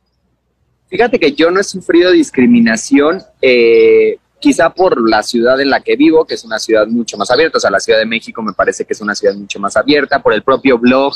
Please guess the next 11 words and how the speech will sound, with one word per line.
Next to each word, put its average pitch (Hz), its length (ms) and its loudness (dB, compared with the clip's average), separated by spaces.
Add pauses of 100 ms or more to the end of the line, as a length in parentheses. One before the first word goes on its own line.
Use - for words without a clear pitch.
que 117 100 -6
entonces 104 280 -4
la 104 140 -2
gente 110 240 -2
ya 107 120 0
medio 110 260 -4
sabe 107 260 0
la 101 100 -12
historia 120 440 0
y - 20 0
demás. 135 640 -4